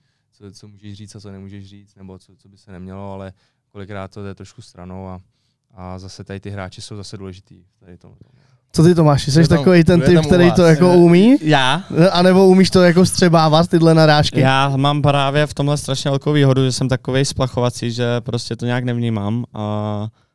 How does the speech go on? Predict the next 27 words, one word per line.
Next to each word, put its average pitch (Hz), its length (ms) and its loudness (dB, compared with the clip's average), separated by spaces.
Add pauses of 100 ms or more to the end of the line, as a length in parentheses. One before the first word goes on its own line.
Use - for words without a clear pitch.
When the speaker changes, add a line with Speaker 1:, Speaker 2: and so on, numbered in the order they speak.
(100)
Speaker 4:
ale 110 180 -6
samozřejmě 113 600 -4
v - 180 -14
týmu 113 260 -6
máme 104 340 -8
kluky, 104 320 -20
který 104 280 -18
se 104 220 -16
dokážou 107 640 -14 (600)
hodně 120 300 -6
rychle 117 240 -8
nastartovat, 110 800 -6
a, 113 280 -8 (1120)
ale 113 480 -2
musí-, 117 240 -8
budeme 127 240 -4
se 131 180 -6
s - 220 -12
tomu 131 220 -4
muset 131 220 -4
vyvarovat, 131 500 -6
protože 110 340 -14
samozřejmě 113 460 -10
to 110 200 -10
pak 107 180 -16
může 113 240 -10
rozhodnout 110 460 -10